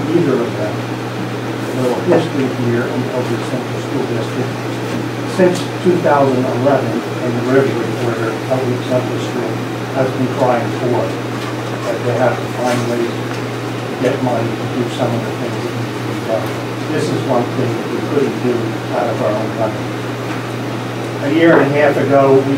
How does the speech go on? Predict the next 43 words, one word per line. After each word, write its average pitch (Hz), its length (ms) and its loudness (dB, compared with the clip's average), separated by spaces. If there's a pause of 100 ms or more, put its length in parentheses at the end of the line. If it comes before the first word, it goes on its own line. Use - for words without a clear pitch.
debated 135 560 6
whether 135 240 4
or 117 80 0
not 123 240 2
we 123 140 0
could - 240 -2
fund 131 240 4
a 107 80 -2 (100)
pre-K 127 400 2
program. 107 540 -2 (1160)
Community 135 480 6
members 113 400 0
happened 117 240 2
to - 240 -2
be 120 160 0
there 110 80 0
and 107 240 -2
stood - 160 -2
up - 80 -2
and - 240 -4
said - 160 -4 (880)
they 147 80 8
would 117 240 4
go 127 160 4
to - 160 -2
the 113 180 -4
public 110 300 2 (320)
with 117 240 2
this 120 80 2 (160)
because 113 320 -2
it - 160 -4
was - 160 -4
something 127 240 2
that 120 160 -2
really 156 240 6
needed 135 320 4
to 120 160 -4
be 117 160 -2
done. 107 160 2 (1400)
Then 180 160 6
we 180 160 6
got 170 160 6
into 160 240 4